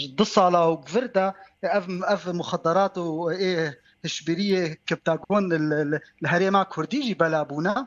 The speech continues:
ئێ، حتا نا هێزین سووریا دیموقرات کۆنترۆل نەکردنە،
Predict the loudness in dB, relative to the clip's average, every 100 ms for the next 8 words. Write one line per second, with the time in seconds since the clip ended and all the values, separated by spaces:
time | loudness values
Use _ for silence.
0 | _ -20 -18 -6 -4 0 0 2 2 2
1 | 0 -2 -4 -4 0 0 0 -6 0 2
2 | 2 -2 -6 -2 -2 2 0 0 -4 -6